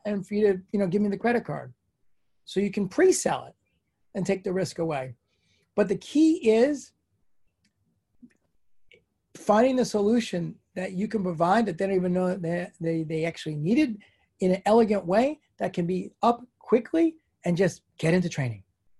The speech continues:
and be dynamic. So that's the, the super cool thing that we're doing today, um, which we didn't even, I didn't even, even thought about in the last four years or four and a half years, anything like that.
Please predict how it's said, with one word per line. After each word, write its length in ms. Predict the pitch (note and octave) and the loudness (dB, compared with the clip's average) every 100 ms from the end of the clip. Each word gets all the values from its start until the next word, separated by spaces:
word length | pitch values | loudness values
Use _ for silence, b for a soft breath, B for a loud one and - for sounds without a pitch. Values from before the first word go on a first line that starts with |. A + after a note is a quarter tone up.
| _ _ _ _ _ _ _ - | _ _ _ _ _ _ _ -2
and 140 | F3+ | 2
be 100 | F#3 | 2
dynamic. 500 | F3+ E3 D#3 C3+ B2 _ _ _ _ _ _ _ - _ _ _ _ | 2 2 0 -4 -12 _ _ _ _ _ _ _ -20 _ _ _ _
So 380 | - F#3+ F3+ F#3+ _ - | 0 4 4 0 _ 0
that's 340 | A3 D4+ - | 0 0 -4
the, 240 | G#3 D#3 b b b b b D4 | -4 -4 b b b b b -14
the 100 | F3 | -10
super 320 | - C4 A3+ | -2 -2 -2
cool 300 | - A3+ F#3+ | 2 4 4
thing 260 | - A#3+ G#3+ | 6 4 4
that 100 | G3 | 0
we're 120 | E3+ | -4
doing 560 | E3 A3+ A#3+ G3 F#3 E3+ _ _ _ _ | 2 6 6 4 2 -4 _ _ _ _
today, 440 | F3+ G#3+ A3 C3 _ _ _ _ _ _ _ _ _ | 4 6 6 2 _ _ _ _ _ _ _ _ _
um, 440 | G3 G3 F#3+ F#3+ G3 | -4 -2 -2 -4 0
which 220 | G3+ - - | -2 -2 -10
we 280 | A#3+ G3+ G3+ | -4 -2 -2
didn't 240 | G#3+ A#3+ | -2 -2
even, 380 | A#3 A3+ A3 A3+ _ _ _ _ _ _ _ _ _ _ _ - | -2 -2 -4 -6 _ _ _ _ _ _ _ _ _ _ _ -4
I 100 | G3+ | -2
didn't 160 | A#3+ | -2
even, 160 | A#3+ A#3+ A#3+ | -2 -2 0
even 140 | A#3 | 0
thought 220 | C4 F#4+ | 2 2
about 220 | F#4+ F3 E3 | 2 -2 -6
in 40 | |
the 80 | D3+ | -8
last 360 | D3+ C#3+ - | -8 -8 -10
four 180 | - D#3 | -4 -2
years 280 | C#3+ C#3+ C3+ | -2 -6 -8
or 80 | C#3 | -8
four 200 | - D#3 | -8 -8
and 80 | D3 | -6
a 20 | |
half 160 | C#3 C3 | -8 -12
years, 240 | C#3 C3+ G3 | -12 -8 2
anything 360 | B3 A3 D3+ | 4 4 0
like 200 | C#3 B2 | -6 -10
that. 200 | B2+ A#2 | -12 -14